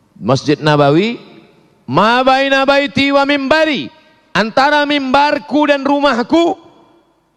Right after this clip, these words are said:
raudhatun min riyadil jannah, taman surga. Karpetnya warna hijau, yang lain merah, merah.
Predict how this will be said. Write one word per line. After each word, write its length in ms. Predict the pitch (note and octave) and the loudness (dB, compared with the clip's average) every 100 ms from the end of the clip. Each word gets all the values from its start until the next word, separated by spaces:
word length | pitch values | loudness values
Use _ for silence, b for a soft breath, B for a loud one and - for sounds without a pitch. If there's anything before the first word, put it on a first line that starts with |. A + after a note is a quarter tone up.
| _ | _
raudhatun 560 | - G3+ G3+ A#3 G#3+ F#3+ | -2 0 0 0 0 -2
min 160 | F#3+ E3+ | -4 -2
riyadil 400 | G3+ G3 F3 D3+ | 0 0 -2 -2
jannah, 480 | E3+ C#3+ G2 - | -2 -2 -8 -6
taman 320 | - G3+ G3 E3+ | -2 0 -2 -2
surga. 400 | A3 F3 C3+ - - _ _ _ | -4 -2 -4 -6 -20 _ _ _
Karpetnya 480 | D3 - G#3 G3+ G3 | -2 -2 -4 -2 0
warna 240 | F#3 F3+ F3+ | 0 0 -2
hijau, 240 | C3 F#2 - - _ - | -2 -4 -8 -20 _ -6
yang 160 | D#3+ F3+ | -2 0
lain 240 | G#3 F#3+ | -2 -2
merah, 400 | F#3 E3+ G2+ - _ _ | -2 -2 -4 -10 _ _
merah. 340 | C#3+ C3+ - | -6 -6 -8